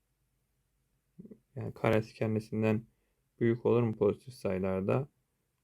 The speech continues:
Olur. Pozitif sayıların yani hepsinde bu şey olabilir. Karesi kendisinden büyük.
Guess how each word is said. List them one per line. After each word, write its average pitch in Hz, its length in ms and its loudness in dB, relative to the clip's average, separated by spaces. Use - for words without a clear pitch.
Olur. 120 380 4
Pozitif 110 280 -6
sayıların 101 520 -2
yani 101 260 -4
hepsinde 104 580 -4
bu 113 120 -4
şey 107 300 -2
olabilir. 101 540 -2
Karesi 101 300 -4
kendisinden 98 540 -8
büyük. 98 240 -4